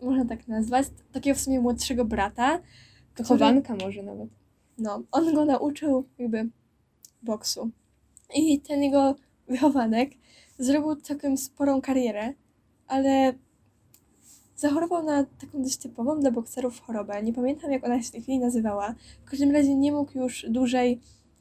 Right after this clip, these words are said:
Speaker 1: brać udziału w walkach, przynajmniej nie w tych legalnych, ponieważ nikt by od
Speaker 2: Mhm.
Speaker 1: tego nie dopuścił. I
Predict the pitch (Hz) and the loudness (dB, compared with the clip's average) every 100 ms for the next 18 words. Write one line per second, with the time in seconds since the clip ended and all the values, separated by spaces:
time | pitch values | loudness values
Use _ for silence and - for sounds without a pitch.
0 | _ _ 226 254 247 - 247 226 226 233 | _ _ 2 2 2 -4 -2 0 2 2
1 | 226 208 220 202 254 - - 262 269 285 | 2 0 -2 -6 -8 -6 2 4 6 4
2 | 285 277 262 247 233 226 226 226 226 226 | 2 2 4 6 4 2 0 -2 -2 0
3 | 254 240 226 233 240 - - 240 240 247 | 0 2 2 2 0 -4 -4 -2 6 6
4 | 247 247 240 226 226 - 294 359 - _ | 6 2 0 -4 -6 -4 -4 -4 -10 _
5 | _ _ _ _ _ - 277 285 | _ _ _ _ _ -6 0 0